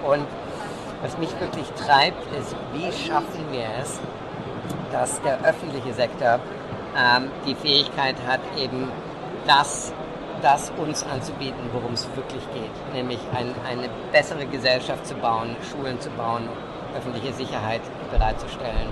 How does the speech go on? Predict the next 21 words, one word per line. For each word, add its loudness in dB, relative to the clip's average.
und -4
so -8
weiter 4
und -6
so -8
fort. -4
Ähm, 4
digitale 4
Souveränität 6
wurde 4
ja 10
am 6
Anfang 2
als 4
„Wir -2
müssen -2
alles 8
aus 0
Deutschland 0
kaufen“ 4
verstanden. -6